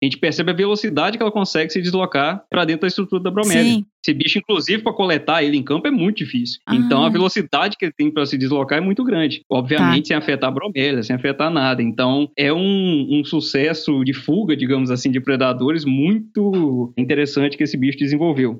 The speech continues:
Speaker 1: E aí, não é uma única espécie, são várias espécies que têm esse tipo de arquitetura, mas é, é algo bem, bem legal. E a gente percebe muito em jardim que tem muita bromélia aí.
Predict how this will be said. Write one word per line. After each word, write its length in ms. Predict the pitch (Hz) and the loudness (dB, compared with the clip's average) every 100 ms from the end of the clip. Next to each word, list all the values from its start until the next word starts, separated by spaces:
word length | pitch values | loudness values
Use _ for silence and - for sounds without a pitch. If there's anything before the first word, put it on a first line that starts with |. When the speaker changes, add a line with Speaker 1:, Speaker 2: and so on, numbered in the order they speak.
| - | -2
Speaker 1:
E 100 | 131 | 0
aí, 300 | 127 123 156 | 2 2 2
não 220 | 214 202 | 2 2
é 100 | 175 | 2
uma 180 | 185 180 | 2 2
única 240 | 151 170 - | 2 0 -6
espécie, 840 | - - 117 160 - 147 131 113 | -8 -4 -2 -2 0 0 2 0
são 300 | 113 139 123 | -2 -2 -2
várias 680 | 117 123 156 165 147 123 120 | 0 0 2 0 0 0 -2
espécies 560 | 120 123 123 127 131 127 | -4 -2 -2 0 -2 -4
que 120 | 131 | -6
têm 300 | - 131 180 | -2 0 0
esse 180 | 151 127 | -2 -2
tipo 220 | 131 123 | -4 -4
de 80 | 117 | -6
arquitetura, 640 | 117 - 135 139 143 214 - | -4 -4 -2 0 -2 -2 -2
mas 220 | 123 123 | -2 0
é, 480 | 127 127 143 160 156 | 2 2 0 -2 -4
é 80 | - | -2
algo 260 | 127 131 139 | 0 0 0
bem, 340 | 131 139 160 | 0 0 0
bem 120 | 143 143 | 0 0
legal. 380 | 151 147 110 - | 0 -2 -4 -6
E 100 | - | -2
a 40 | |
gente 180 | 127 127 | 0 -2
percebe 380 | 123 139 143 143 | 0 -2 0 0
muito 480 | 143 143 170 - 170 | 2 2 0 0 0
em 360 | 165 160 156 139 | 2 2 2 2
jardim 420 | 135 131 120 131 | 0 0 0 -2
que 80 | 135 | 0
tem 100 | 131 | 0
muita 240 | 127 151 143 | 0 0 0
bromélia 480 | 123 120 120 117 120 | 0 0 2 0 -2
aí. 140 | 120 | -4